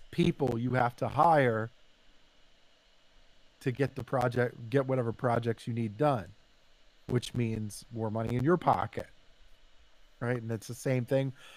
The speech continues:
same thing with the entertainment industry. Look, you, like, all, like, all these platforms are looking to make theirs, you know, uh,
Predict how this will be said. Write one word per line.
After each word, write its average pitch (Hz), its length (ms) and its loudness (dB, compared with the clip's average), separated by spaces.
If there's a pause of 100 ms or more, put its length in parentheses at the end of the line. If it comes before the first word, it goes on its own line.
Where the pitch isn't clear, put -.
(140)
same 143 280 0
thing 156 180 0
with 156 120 -4
the 160 100 4
entertainment 160 520 2
industry. 104 600 -4
Look, 123 340 -2
you, 117 200 -6 (800)
like, 113 240 -6
all, 127 280 2 (1300)
like, 120 180 -4
all 143 260 6
these 156 220 2
platforms 117 920 -2
are 117 180 -2
looking 120 320 -2
to 110 80 -2
make 113 280 -2
theirs, 110 600 -4
you 113 140 -6
know, 113 400 -4 (520)
uh, 120 160 -4